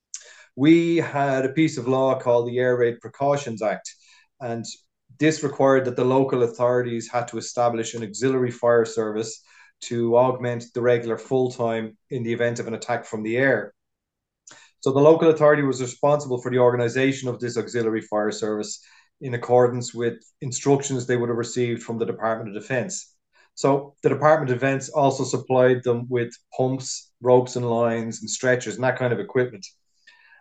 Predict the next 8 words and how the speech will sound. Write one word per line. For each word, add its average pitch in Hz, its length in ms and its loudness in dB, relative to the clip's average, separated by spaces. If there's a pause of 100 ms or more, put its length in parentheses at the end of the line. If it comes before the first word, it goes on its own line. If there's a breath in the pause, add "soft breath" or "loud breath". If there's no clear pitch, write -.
And 143 320 0 (540)
in 151 160 2
pre-, 156 400 2
in 135 400 2 (300)
preparation 165 720 4
for 131 540 2 (1080)
any 131 200 -2
events, 127 560 -2